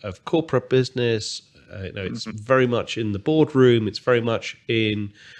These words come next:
Speaker 1: driving very significant revenues for, for companies and organizations. And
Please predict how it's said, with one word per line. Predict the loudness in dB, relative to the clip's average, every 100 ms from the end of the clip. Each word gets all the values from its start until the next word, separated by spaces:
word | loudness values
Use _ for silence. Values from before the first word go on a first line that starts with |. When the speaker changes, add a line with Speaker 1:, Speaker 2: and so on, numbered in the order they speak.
| -20 _
Speaker 1:
driving | 4 8 8 8 6 6 2 0
very | 4 6 6
significant | 2 -4 -8 -8 -8 -4
revenues | -2 -2 -2 -2 -2 -6
for, | -4 0 0 2 0 -4
for | -8 -10
companies | -4 -4 -4 -6
and | -4
organizations. | -4 -4 -2 -2 -2 -6 -10
And | -10